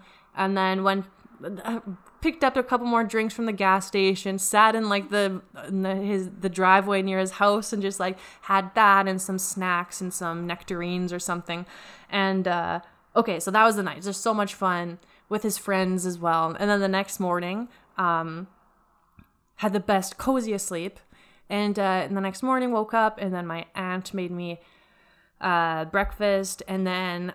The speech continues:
my, I went outside to pick,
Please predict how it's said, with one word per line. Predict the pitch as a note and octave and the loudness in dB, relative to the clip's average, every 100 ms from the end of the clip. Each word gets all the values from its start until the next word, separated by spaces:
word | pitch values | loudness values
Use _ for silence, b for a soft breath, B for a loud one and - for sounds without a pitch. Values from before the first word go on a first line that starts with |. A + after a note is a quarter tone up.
| _ - - _ | _ -20 -20 _
my, | - G#3+ G3 F#3+ - | -2 0 0 -2 -2
I | G#3 | 2
went | G#3 G#3+ G#3 | 4 4 4
outside | G3+ - G#3 G3 F#3+ | 2 2 4 4 4
to | - F#3+ | -2 -6
pick, | - G#3+ G3 - - | -4 -2 -2 -4 -18